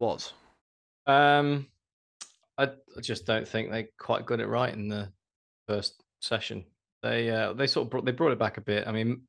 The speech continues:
Speaker 2: Matt Potts, to start with, was literally all over the place. Like, he was,
Speaker 1: Bad
Speaker 2: he
Speaker 1: day.
Speaker 2: was a s-, he was a broken bowling machine. Like, there was a s-, there was a s-, a nut loose somewhere, and every time you put a ball in, it sh-,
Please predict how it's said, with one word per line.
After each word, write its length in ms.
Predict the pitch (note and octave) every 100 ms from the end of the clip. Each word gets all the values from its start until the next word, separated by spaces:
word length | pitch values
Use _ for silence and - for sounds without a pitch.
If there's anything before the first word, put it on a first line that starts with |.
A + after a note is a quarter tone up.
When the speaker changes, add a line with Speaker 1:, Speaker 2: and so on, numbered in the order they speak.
| -
Speaker 2:
Matt 260 | D#3 - -
Potts, 460 | G#2+ F#2+ - - - _ -
to 100 | A#2
start 280 | - G#2 G#2
with, 180 | G2 G2+
was 320 | G2 G2 - _ _
literally 460 | G#2+ A2+ - G#2 F#2+
all 140 | F#2+
over 140 | F#2 F2
the 80 | D2
place. 380 | - G#2+ - -
Like, 180 | F#2+ F#2+
he 140 | G2+
was, 300 | F#2+ F#2 - _ -
Speaker 1:
Bad 260 | E2+ D#2+ -
Speaker 2:
he 80 | A2+
Speaker 1:
day. 60 |
Speaker 2:
was 160 | A#2 G2
a 40 |
s-, 160 | - -
he 120 | B2+
was 140 | C#3 A#2+
a 40 |
broken 440 | G#2 B2+ A#2 A2+ G2+
bowling 300 | G#2+ G2+ F#2+
machine. 440 | G2 F2+ E2+ G2+ _
Like, 180 | G2+ G2
there 100 | G2+
was 140 | G#2 G2+
a 40 |
s-, 160 | - - _ -
there 80 | A2
was 120 | G2+
a 40 |
s-, 160 | F#2+ -
a 120 | A#2+
nut 300 | B2 C3 C3
loose 300 | A2+ G#2+ G2+
somewhere, 400 | A2+ G#2 G#2 G2
and 100 | G2+
every 180 | G#2 G#2
time 260 | - G#2+ G2+
you 80 | G2+
put 180 | -
a 20 | G#2
ball 280 | G#2+ G#2
in, 120 | F#2+ F#2+
it 200 | - -
sh-, 140 | -